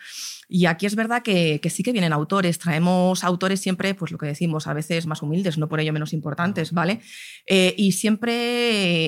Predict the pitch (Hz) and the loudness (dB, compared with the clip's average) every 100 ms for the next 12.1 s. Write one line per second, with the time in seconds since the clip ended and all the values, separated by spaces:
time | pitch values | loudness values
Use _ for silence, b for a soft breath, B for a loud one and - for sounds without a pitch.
0 | 165 170 160 165 196 190 220 220 - 165 | 0 0 2 0 -2 0 2 2 2 2
1 | 156 156 156 190 190 214 196 185 170 226 | 2 0 -2 -2 -2 -2 -4 -4 -2 2
2 | 226 233 - b b - 175 165 - 180 | 2 0 -6 b b 2 2 2 2 2
3 | 165 151 - 143 185 - B B _ 180 | 4 0 -2 -2 -4 -6 B B _ 2
4 | 170 165 170 170 185 190 185 - 180 170 | 4 2 2 4 4 2 -2 2 2 2
5 | 170 185 226 202 269 175 180 185 180 240 | 2 2 2 0 -2 0 0 0 -2 0
6 | 254 320 - 175 - 185 175 175 165 165 | 0 -2 -2 -2 2 0 2 0 0 -2
7 | 190 214 170 180 240 247 190 170 220 208 | -4 -4 -4 -2 -2 -2 -2 0 2 2
8 | 165 175 226 - B B B 190 175 175 | 2 0 -2 -6 B B B 2 2 0
9 | 196 240 247 214 214 202 - 190 185 170 | 0 -2 -2 -4 -4 -4 -4 -4 -2 -2
10 | 165 165 147 156 165 170 165 156 156 170 | -2 -2 -4 -4 -4 -2 -2 -2 -2 -2
11 | - 185 185 160 - 175 180 185 190 196 | -2 -4 -2 -2 0 -2 0 0 0 2
12 | 185 | 0